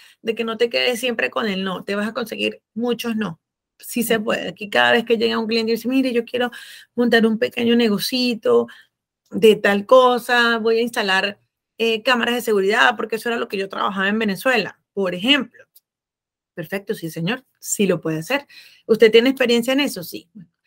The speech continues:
Speaker 1: Tiene que hacer este trámite, este trámite, buscar este, esta licencia, Y del resto, bueno, aquí en la oficina lo ayudamos, pero sí se puede,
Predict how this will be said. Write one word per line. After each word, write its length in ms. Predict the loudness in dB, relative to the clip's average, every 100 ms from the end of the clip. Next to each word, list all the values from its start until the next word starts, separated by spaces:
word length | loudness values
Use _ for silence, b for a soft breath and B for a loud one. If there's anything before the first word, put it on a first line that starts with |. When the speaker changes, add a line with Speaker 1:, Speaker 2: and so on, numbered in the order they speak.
| _ _ _ _ _ _ _ _
Speaker 1:
Tiene 220 | 0 2 2
que 80 |
hacer 160 | 0 0
este 200 | -2 -2
trámite, 460 | 0 0 0 -2 -4
este 220 | -2 -2
trámite, 680 | 2 2 2 -6 -6 -8 -10 _ _
buscar 320 | -4 -4 -2
este, 640 | -2 -2 -2 -2 -4 -2 -2
esta 180 | 0 0
licencia, 880 | 2 4 4 4 2 0 0 -2 _ _ _ _ _
Y 120 | 2
del 140 | 4 4
resto, 360 | 2 -2 -2
bueno, 180 | -2 -2
aquí 140 | -4 -4
en 60 |
la 60 | -4
oficina 420 | -4 -4 -4 -2
lo 120 | 0
ayudamos, 600 | 0 0 0 0 -4 -10 -14
pero 200 | -12 -10
sí 240 | -4 -4
se 160 | -4 -6
puede, 460 | -4 -4 -4 -10